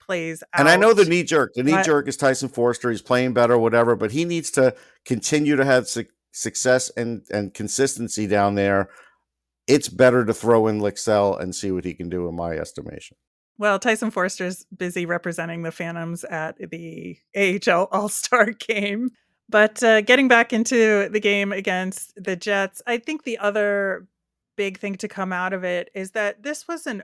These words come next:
Speaker 1: overall team win.
Speaker 2: Mm-hmm.
Speaker 1: That, yes, Carter Hart had an incredible game. He made some real standout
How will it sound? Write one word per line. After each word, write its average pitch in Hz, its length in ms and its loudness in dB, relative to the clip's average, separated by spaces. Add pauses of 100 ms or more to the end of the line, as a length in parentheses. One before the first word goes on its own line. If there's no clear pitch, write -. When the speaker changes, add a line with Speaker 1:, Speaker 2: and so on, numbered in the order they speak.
(160)
Speaker 1:
overall 175 880 -2 (140)
team 180 640 -10
win. 165 460 -16
Speaker 2:
Mm-hmm. 202 120 -6
Speaker 1:
That, 196 220 -2
yes, 214 300 -2
Carter 269 380 -4
Hart 202 220 0
had 185 220 -8
an 175 100 -10
incredible 226 560 -6
game. 185 340 -8
He 185 200 -12
made 175 260 -10
some 170 420 -12
real 233 400 -4
standout 185 760 -4